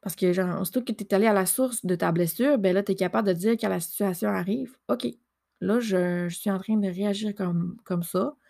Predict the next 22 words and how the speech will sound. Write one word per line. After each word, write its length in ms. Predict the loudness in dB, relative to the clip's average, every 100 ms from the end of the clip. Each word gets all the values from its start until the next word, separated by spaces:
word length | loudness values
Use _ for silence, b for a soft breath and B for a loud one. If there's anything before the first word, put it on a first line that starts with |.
| _ _ 0
mais 340 | 4 4 2 -6
je 120 | -4 -2
sais 160 | -2
pourquoi 320 | -4 -2 0
je 60 | 0
réagis 220 | 0 -2
comme 160 | -4 -6
ça, 120 | -6
c'est 100 | -8
parce 180 | -8 -6
que, 80 | -4
ben, 180 | -4 -2
tant, 220 | -2 -2
tant, 100 | -4
tant, 140 | -4 -4
quand 100 | -6
j'étais 180 | -4 -2
jeune, 240 | 0 -2 _ -10
telle 140 | -2 -2
affaire 220 | 0 -2
est 120 | 0
arrivée. 420 | 0 2 2 0